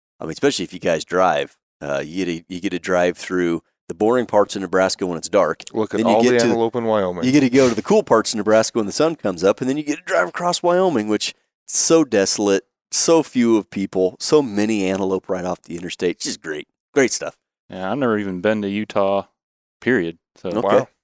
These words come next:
Speaker 3: especially in that area where we're going, I'm excited just to see the landscape.
Speaker 1: Yep.
Speaker 2: That'll be a, a rifle hunt, center fire hunt?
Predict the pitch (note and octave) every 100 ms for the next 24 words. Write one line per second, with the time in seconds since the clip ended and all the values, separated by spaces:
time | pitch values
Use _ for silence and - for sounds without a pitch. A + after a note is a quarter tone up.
0 | _ _ _ _ _ G#2 G2 F#2+ F#2 G2
1 | - G2+ G2+ F#2+ F#2+ F2+ E2+ F#2 F2 F2+
2 | F2+ - F#2+ F#2 F#2 - - G#2 F#2 F2
3 | - G2 G2+ - E2+ - _ _ E2 F2+
4 | G2+ G2+ G#2 F#2+ F#2+ F#2 F2+ F#2+ F#2+ -
5 | G2+ G#2 - G#2 - G#2 A2 A2+ A2+